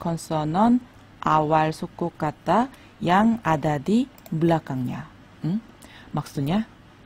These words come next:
ya, mari kita baca bersama-sama. Ca, teman-teman sambil lihat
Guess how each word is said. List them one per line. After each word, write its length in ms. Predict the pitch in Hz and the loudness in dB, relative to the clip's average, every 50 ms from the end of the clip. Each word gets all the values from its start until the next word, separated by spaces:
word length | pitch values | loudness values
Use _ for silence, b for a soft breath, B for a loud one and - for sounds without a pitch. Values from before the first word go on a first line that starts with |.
| B B B B - | B B B B -12
ya, 160 | - - - | -10 -6 -4
mari 240 | 127 143 143 147 147 | -2 0 0 0 -2
kita 240 | - 143 - 151 | -4 -4 -4 -2
baca 400 | 143 139 135 131 - 170 180 180 | -2 -2 -4 -2 0 0 0 0
bersama-sama. 960 | 175 151 131 131 - 143 131 127 131 - - 135 127 120 117 117 127 160 196 - - B B B B B B - - - - | 0 -2 -4 -4 -4 -4 -4 -4 -4 -4 -4 -4 -2 -2 -2 -2 -4 -4 -6 -8 -12 B B B B B B -20 -20 -16 -8
Ca, 320 | - - - - - - | -6 -6 -4 -4 -6 -4
teman-teman 480 | - 160 160 160 147 170 170 185 208 214 | -2 0 0 0 0 0 0 2 2 2
sambil 400 | 202 190 175 170 170 165 156 151 | 2 2 0 0 0 0 0 0
lihat 320 | 151 156 175 196 220 220 | 0 0 2 2 0 0